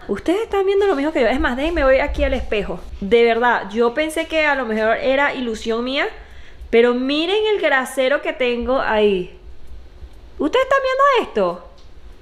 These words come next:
Ustedes están viendo este grasero que tengo. Ahí es cuando yo les digo que es grasa exagerada y que me pueden freír un huevo aquí, aquí, literalmente. Fríanmelo,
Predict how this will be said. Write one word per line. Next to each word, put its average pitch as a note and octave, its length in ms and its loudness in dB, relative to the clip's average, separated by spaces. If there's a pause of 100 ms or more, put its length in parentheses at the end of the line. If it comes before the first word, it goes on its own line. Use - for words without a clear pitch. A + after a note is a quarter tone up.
(560)
Ustedes F#4 680 2
están E4 340 0
viendo E4+ 400 -2
este D#4 380 -2
grasero C4+ 460 0
que C#4+ 100 -2
tengo. G#3 320 -2
Ahí A#3+ 240 0
es D4+ 80 2
cuando D#4 240 -4
yo B3+ 80 -2
les C#4 160 -2
digo C#4+ 320 -2 (460)
que A#3+ 180 2
es A#3 140 -10
grasa C#4+ 460 0
exagerada A3 800 0
y G#3+ 80 -8
que G#3+ 300 0
me G3+ 200 0
pueden A3+ 420 0
freír G3+ 320 2
un A3+ 160 -4
huevo A3+ 460 0 (480)
aquí, G#3 600 -4 (280)
aquí, A3+ 400 -2
literalmente. G#3 720 -2
Fríanmelo, F#3+ 720 -4